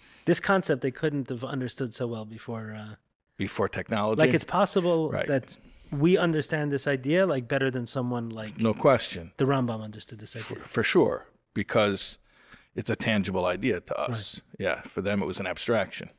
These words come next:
Speaker 1: Right.
Speaker 2: Yeah.
Speaker 1: It's possible. <laughs> So,
Speaker 2: Yeah.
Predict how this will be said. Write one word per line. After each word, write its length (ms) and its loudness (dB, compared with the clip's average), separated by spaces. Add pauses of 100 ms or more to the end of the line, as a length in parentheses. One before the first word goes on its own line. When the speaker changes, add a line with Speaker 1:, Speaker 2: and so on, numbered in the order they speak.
(920)
Speaker 1:
Right. 140 -12
Speaker 2:
Yeah. 160 -6 (600)
Speaker 1:
It's 200 -20
possible. 420 -8 (420)
<laughs> 60 -12 (1500)
So, 180 2
Speaker 2:
Yeah. 220 6